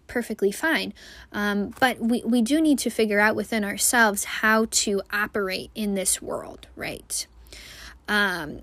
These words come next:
and on fifty, on page fifty-two, though, there's an opposite end of the spectrum.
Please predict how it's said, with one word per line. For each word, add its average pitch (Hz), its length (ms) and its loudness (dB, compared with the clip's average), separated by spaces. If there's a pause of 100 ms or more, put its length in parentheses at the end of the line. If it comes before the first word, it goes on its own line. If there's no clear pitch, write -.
(140)
and 233 560 4 (760)
on 226 160 2
fifty, 302 580 2
on 226 140 2
page 214 260 0
fifty-two, 208 640 4
though, 190 220 0
there's 202 340 -2
an 202 100 -2 (140)
opposite 359 600 2 (100)
end 208 200 -2
of 196 80 0
the 196 60 -4
spectrum. - 560 -4